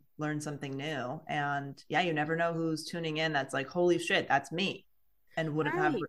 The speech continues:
Speaker 1: wouldn't have known or realized it.
Speaker 2: Right. And just a good basic reminder, I feel like m-, many of our episodes are like this, but it's like,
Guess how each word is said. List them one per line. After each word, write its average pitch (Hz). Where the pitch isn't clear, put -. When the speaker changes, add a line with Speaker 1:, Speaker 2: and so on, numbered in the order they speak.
Speaker 1:
wouldn't 160
have 165
known 160
or 160
realized 156
it. 131
Speaker 2:
Right. 156
And 269
just -
a 185
good 151
basic 147
reminder, 151
I 147
feel 143
like 139
m-, 165
many 156
of 147
our 143
episodes 151
are 147
like 156
this, 151
but 160
it's 156
like, 156